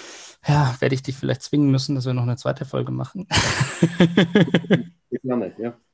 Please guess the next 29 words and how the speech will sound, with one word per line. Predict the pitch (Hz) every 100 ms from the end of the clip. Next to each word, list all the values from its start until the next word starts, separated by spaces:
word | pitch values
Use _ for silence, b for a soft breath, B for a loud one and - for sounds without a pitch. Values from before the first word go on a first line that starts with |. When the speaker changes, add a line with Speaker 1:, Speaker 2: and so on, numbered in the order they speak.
| -
Speaker 2:
Ja, | 226 123
gerne. | 113 - 113 _ _ _ _ _
Speaker 1:
Genau, | - 170 151 147
das, | 143 - -
äh, | 175 147 143 139 139 _ _ _ _
dann | 160 131 135 135
in | 127
dem | 131
Fall. | 131 143 139 B B B
Aber | 135 131 135 - _ _ _
bis | 160 -
dahin | 156 131 135 135 117 127 - _ _ _ _ _ -
würde | 135
ich | 131
sagen, | 135 127 127
dich | 131
findet | - 147 175 170
man | 151 160
unter | 147 135 131 131
Vancouver | 139 - - -
Island | 120 170
Immobilien, | 175 180 175 196 240 285 _ _ _ _ _
gell? | - 127
Speaker 2:
Ja, | 131 117
vancouver | 120 117 117 104
island | 120 120
immobilien | 120 120 117 113 110
dot | 110 - -
com, | 101 120 139 135